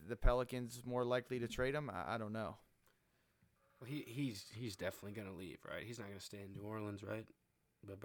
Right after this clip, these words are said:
Speaker 1: I don't know.
Speaker 2: basketball, nah. I can't see it. Unless he really
Speaker 1: I, I
Speaker 2: likes New
Speaker 1: mean,
Speaker 2: Orleans.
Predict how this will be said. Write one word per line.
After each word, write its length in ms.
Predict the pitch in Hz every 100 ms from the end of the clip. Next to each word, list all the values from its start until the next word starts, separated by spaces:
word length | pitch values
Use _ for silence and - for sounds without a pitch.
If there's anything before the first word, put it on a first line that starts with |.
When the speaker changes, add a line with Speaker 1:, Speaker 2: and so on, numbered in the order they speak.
| 104
Speaker 1:
I 160 | 113 156
don't 120 | 196
know. 260 | 107 117
Speaker 2:
basketball, 20 | - -
nah. 80 | 85 - - - _ _ _ - _ _ _ _ _ - 76 67
I 40 | - -
can't 140 | 98
see 200 | - -
it. 200 | 76 85 - - - - _ _ _ _ _ _ _ _ _
Unless 160 | 107 -
he 60 |
really 180 | 104 110
Speaker 1:
I, 40 | 147
I 20 |
Speaker 2:
likes 200 | 110 127
New 80 | 120
Speaker 1:
mean, 80 | 107
Speaker 2:
Orleans. 380 | 107 104 -